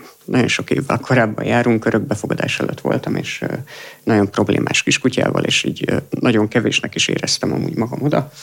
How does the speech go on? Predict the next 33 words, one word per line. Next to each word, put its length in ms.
és, 420
ö, 60
látta 300
rajtam, 280
hogy 120
eléggé 280
el 140
vagyok 220
keseredve, 440
úgyhogy 200
azt 160
mondta, 200
hogy 100
István, 320
ha 80
nem 180
tudod 220
elfogadni, 540
hogy 160
néha 260
sírni 340
fogsz, 300
akkor 200
ne 100
legyen 280
kutyád. 480
Ezt 260
azóta 320
visszaidéztem 760
egy 140
párszor 540
pár 200
embernek. 680